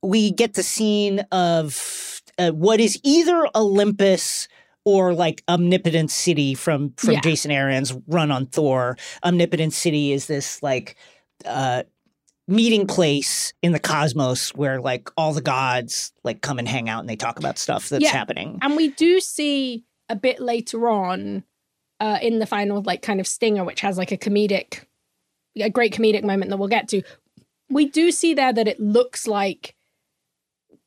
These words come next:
Speaker 2: there are seats for multiple different gods. Whether or
Speaker 1: So
Speaker 2: not
Speaker 1: that
Speaker 2: that's
Speaker 1: w-,
Speaker 2: different
Speaker 1: right.
Speaker 2: gods from different spaces or if it's just the pantheon of Greek gods, it's, it's interesting to kind of note. I think you could really be onto something there.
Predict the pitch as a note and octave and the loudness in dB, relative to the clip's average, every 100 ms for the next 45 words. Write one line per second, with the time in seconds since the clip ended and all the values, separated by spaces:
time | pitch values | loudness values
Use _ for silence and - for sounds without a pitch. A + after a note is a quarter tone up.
0 | _ B3+ A#3+ G3+ - - B3+ A3+ - - | _ -2 0 0 -4 -4 -4 -4 -10 -6
1 | F#3+ G3+ G3+ G3 - F#3+ F#3 F#3 - F#3+ | -4 -2 -2 -4 -6 -6 -4 -6 -6 -8
2 | F3 F#3+ G#3+ B3+ - - - A#3 C#4 E4 | -6 -2 -2 -4 -8 -16 -4 2 2 4
3 | D#4 D4 F#3 G3 G#3+ - C4+ C#4 A#3 D#3 | 2 4 4 2 2 0 0 0 0 2
4 | A#3 A#3 F#3+ - - B3+ A#3+ G#3+ G#3+ G#3+ | 4 2 0 -6 -4 0 0 0 -4 -6
5 | - D#4 D4+ B3+ A3 A3 G#3 G3+ - A#3+ | 0 0 2 -2 -2 -2 -4 -8 -6 -6
6 | A#3 G#3+ - A3+ G#3+ A3 G#3 G3 F#3+ D4 | -6 -8 -6 -4 -4 -4 -2 -2 -2 0
7 | D#4 A#3+ G#3+ F#3+ - - _ - _ - | 0 0 -2 -2 -10 -20 _ -20 _ -2
8 | D#4 - D#4 - E4 D#4+ D4 - B3 A3+ | 0 0 -4 -2 0 2 0 0 -2 -2
9 | - A3 G#3 A3+ G3 G#3+ C4 A#3+ - A#3+ | 0 0 2 2 2 0 0 -2 0 2
10 | A3 G#3+ G3+ F#3 G#3+ G3 G3 G3 F3 F3+ | 4 4 2 0 0 -2 -2 -4 -4 -4
11 | E3+ | -4